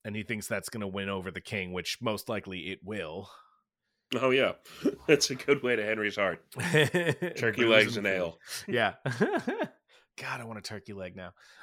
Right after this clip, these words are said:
Speaker 1: Um, so his party is a little bit more of a rager. Hers is a little bit more of, like, an underground boxing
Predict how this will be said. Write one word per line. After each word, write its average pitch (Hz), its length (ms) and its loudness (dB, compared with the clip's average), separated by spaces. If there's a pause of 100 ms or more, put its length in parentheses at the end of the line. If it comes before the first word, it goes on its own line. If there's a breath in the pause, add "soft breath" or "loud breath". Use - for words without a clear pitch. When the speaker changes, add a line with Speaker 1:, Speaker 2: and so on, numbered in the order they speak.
(140 loud breath)
Speaker 1:
Um, 110 480 0 (1400)
so 117 680 0 (640)
his 123 300 -2
party 123 800 0
is 104 340 -8 (960 soft breath)
a 113 80 -6
little 139 360 2
bit 185 180 0
more 147 340 0
of 131 160 -2
a 127 40 2
rager. 113 760 0
Hers 113 360 -2
is 123 140 -4
a 156 60 2
little 127 240 -2
bit 123 180 -4
more 113 280 -2
of, 104 100 -4
like, 107 160 -4
an 104 160 -4
underground 98 840 -4 (640)
boxing 92 600 -4